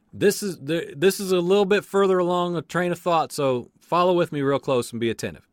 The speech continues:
What many people do not realize is that the ancient way was already being left behind and abandoned in, in Yeshua's day in order to exalt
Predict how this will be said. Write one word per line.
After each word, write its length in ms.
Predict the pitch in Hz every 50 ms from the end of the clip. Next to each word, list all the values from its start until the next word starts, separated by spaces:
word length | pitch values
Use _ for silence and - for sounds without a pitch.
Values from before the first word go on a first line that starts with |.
| _ _ _ _ _ _ _ _ _ _ _ _
What 220 | - 139 180 170 160
many 340 | 170 185 214 233 262 294 294
people 440 | - - 240 247 240 220 233 226
do 180 | 196 165 185 180
not 320 | 175 175 180 180 185 165 147
realize 760 | 151 165 175 180 175 143 117 92 80 76 71 76 - - - _ _ _ _ _ _ _ _ _ -
is 200 | 143 151 127 131
that 200 | 185 180 180 -
the 140 | 165 151 - -
ancient 560 | 175 202 226 247 240 - - 262 262 233 160 151
way 580 | 165 180 170 151 127 117 113 117 120 135 - _ _ _ _ _ _ -
was 300 | 127 156 156 131 - -
already 580 | - 165 180 196 208 208 202 214 214 214 220 208
being 440 | 160 151 196 190 196 202 196 185 175
left 320 | 170 175 185 180 - _
behind 540 | 208 190 156 175 175 175 175 175 180 160 -
and 160 | 156 170 180 190
abandoned 920 | 170 143 123 147 175 180 180 180 175 160 135 107 104 95 98 101 101 - _ _ _ _ _ _ _
in, 160 | - 139 139
in 380 | 135 123 123 - - 143 135 127
Yeshua's 520 | 120 117 - - 170 185 208 233 233 185
day 460 | 185 226 233 190 135 107 98 101 101 - _ _ _ - _ _
in 220 | - 139 151 165 -
order 320 | 160 175 190 190 196 196
to 220 | 180 - - 185 -
exalt 800 | 147 135 110 87 87 107 151 147 151 151 151 156 - - -